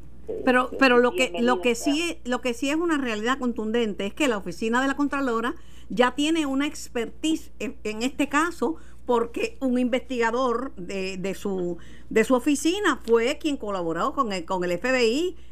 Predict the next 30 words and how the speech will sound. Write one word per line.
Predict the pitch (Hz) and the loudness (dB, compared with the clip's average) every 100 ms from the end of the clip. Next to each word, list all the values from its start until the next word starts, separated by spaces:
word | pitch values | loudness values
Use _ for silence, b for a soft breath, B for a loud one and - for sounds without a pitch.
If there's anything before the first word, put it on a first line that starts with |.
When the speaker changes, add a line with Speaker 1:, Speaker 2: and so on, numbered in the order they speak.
| b | b
Speaker 2:
en | 190 165 | -4 -2
toda | 208 208 | 0 0
esta | 214 233 | 0 -2
investigación | 220 214 214 202 233 | -2 -2 -2 0 -2
que | 440 | -2
condujo | 392 196 180 196 | -4 -2 -2 2
a, | 196 | 2
a, | 175 185 175 - | 2 0 0 0
a, | 180 165 | 0 0
a | 165 - | -2 -4
los | 175 165 | -2 -2
arrestos | 170 175 185 | -4 -4 -4
de | 170 | -2
seis, | 175 160 - - 185 | -4 -4 -8 -8 -4
al | 175 | -4
arresto | 170 185 202 | -4 -4 -2
de | |
seis | 170 175 | -2 -2
personas. | - 151 254 294 - - - - - - - - - | -4 -4 -2 -2 -2 -10 -12 -12 -12 -12 -12 -12 0
Speaker 1:
Sí, | 233 208 - | 2 2 0
este, | 202 202 - 240 254 - | -2 -2 -6 -4 -6 -8
este | 226 226 262 | -10 -8 -8
caso | 294 294 | -8 -8
es | 302 | -10
un | 294 | -8
poco | - 311 | -6 -6
diferente | - - 302 311 302 | -6 -8 -6 -6 -8
porque | - 214 214 | -8 -6 -4
ya | 185 190 | 0 0
ahora | 208 240 269 269 | 0 -4 -4 -8